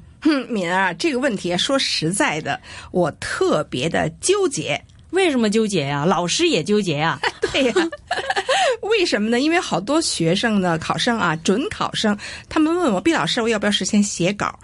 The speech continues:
Speaker 2: 嗯。
Speaker 1: 这个问题真的很纠结，为什么呢？为什么这个问题很纠结呢？不写稿，临时发挥，肯定不会发挥得特别好，因为考试会紧张嘛，一紧张就会打折扣。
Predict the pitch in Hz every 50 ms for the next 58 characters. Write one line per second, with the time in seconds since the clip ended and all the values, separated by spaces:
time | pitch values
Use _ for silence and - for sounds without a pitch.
0 | - - 320 339 330 320 - - - - - - 523 440 339 294 359 302 247 220
1 | - 254 - - - 440 466 392 - - 175 170 165 247 240 220 240 262 320 370
2 | 381 330 - - - 156 143 151 190 220 214 220 - - - - - - - -
3 | - - 415 415 392 - 277 233 240 233 269 240 214 208 202 202 - - 240 214
4 | 202 208 208 208 202 143 139 - 220 214 208 202 185 160 160 185 180 - _ -
5 | 403 359 - - 214 214 233 - 127 - - - - - - - 214 247 302 330
6 | 320 - 294 277 - 294 294 294 - - - 330 311 302 285 - - - - _
7 | - - - - - - 196 156 101 90 95 - - 320 339 320 208 170 165 175
8 | 170 - 214 175 165 165 - - - - - - - - 226 - 254 233 220 226
9 | 214 - - 320 - - 156 160 208 202 - 165 - - - - - 247 302 349
10 | 415 - - - 160 - 202 233 233 - 214 - - - - - 175 165 170 170
11 | 156 - - 311 311 - - - 196 208 220 214 233 226 226 208 - - - -
12 | - - 123 185 - - -